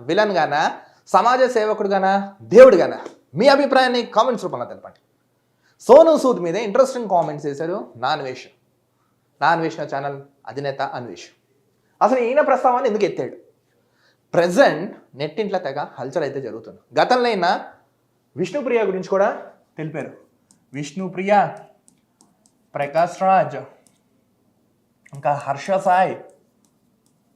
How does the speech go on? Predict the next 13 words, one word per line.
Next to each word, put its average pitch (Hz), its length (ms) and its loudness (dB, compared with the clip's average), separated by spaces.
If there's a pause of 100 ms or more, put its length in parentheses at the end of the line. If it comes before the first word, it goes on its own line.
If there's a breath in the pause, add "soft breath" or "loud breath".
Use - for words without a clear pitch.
(2750)
హర్ష 143 180 -8 (160)
సాయి, 175 180 -2 (640)
ఇంకా 151 160 -2 (140)
యూట్యూబర్స్, 185 640 -2 (2500)
ఇంకా 147 160 -6 (100)
సోషల్ 165 400 -4
మీడియా 170 280 -2
ఇన్‌ఫ్లుయెన్సర్స్, 143 720 -8 (1600)
మొత్తం 185 280 2 (380)
వన్, 202 180 -4 (200)
టూ, 196 100 -10 (300)
త్రీ, 190 140 -10 (220)
ఫోర్, 196 340 -4